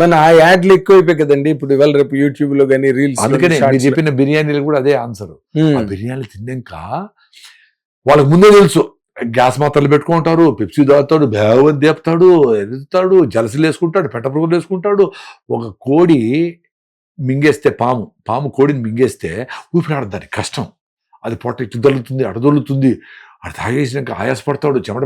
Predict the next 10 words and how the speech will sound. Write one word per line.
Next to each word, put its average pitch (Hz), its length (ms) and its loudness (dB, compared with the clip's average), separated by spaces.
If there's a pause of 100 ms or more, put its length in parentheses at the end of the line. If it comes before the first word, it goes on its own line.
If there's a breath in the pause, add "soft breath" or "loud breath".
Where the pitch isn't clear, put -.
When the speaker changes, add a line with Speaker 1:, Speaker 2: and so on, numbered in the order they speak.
Speaker 2:
పడుతుంది, 156 360 -2
తుడుచుకుంటాడు, 165 720 -8 (520)
పెట్టపురుగులు. 147 440 -4 (460 soft breath)
అరే 233 140 4
అంత 214 260 4 (100)
కష్టమైతా 226 500 2
ఉంటే 196 140 4
ఎందుకు 202 260 2
తినాలరా 208 380 0
నాయనా? 180 240 -6